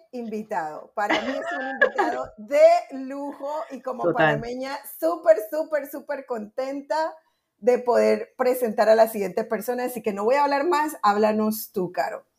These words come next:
Speaker 2: Muy bien, me imagino que la felicidad hoy es bien especial. Yo puedo sentir esa energía ahí, se unen los panameños, aquí está colombiana, en Europa, no sabe dónde ponerse entre ustedes dos.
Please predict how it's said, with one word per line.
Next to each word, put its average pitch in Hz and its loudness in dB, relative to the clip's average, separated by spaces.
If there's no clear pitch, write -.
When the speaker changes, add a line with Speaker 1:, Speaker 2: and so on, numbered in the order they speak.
Speaker 2:
Muy 185 -12
bien, 180 -8
me 185 -6
imagino 196 -4
que - -2
la 254 4
felicidad 208 -2
hoy 277 -2
es 294 -6
bien 285 -4
especial. 214 -2
Yo 185 -6
puedo 247 4
sentir 226 -4
esa 262 2
energía 226 -2
ahí, 269 -4
se 254 -2
unen 220 -4
los 254 -2
panameños, 233 0
aquí 196 -2
está 214 -2
colombiana, 196 -2
en 185 -4
Europa, 214 2
no 226 -4
sabe 226 0
dónde 226 -2
ponerse 214 -2
entre 233 -4
ustedes 190 0
dos. 226 0